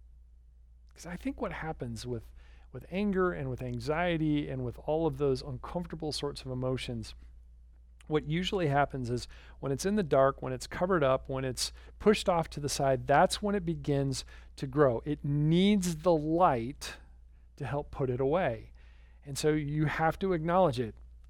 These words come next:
"I'm angry. God, what do I do with this? What do I do with this, Lord?"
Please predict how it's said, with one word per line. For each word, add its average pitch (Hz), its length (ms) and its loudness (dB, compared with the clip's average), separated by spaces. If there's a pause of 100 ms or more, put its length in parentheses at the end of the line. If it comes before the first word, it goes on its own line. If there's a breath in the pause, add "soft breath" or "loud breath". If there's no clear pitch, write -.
(140)
"I'm 196 180 6
angry. 143 520 6 (100)
God, 143 220 6
what 131 160 4
do 120 100 0
I 110 60 -4
do 107 180 -10
with 90 140 -16
this? - 420 -14 (1600)
What 196 100 -4
do 214 60 2
I 208 40 2
do 170 220 0
with 127 140 0
this, - 240 -10
Lord?" 117 340 -10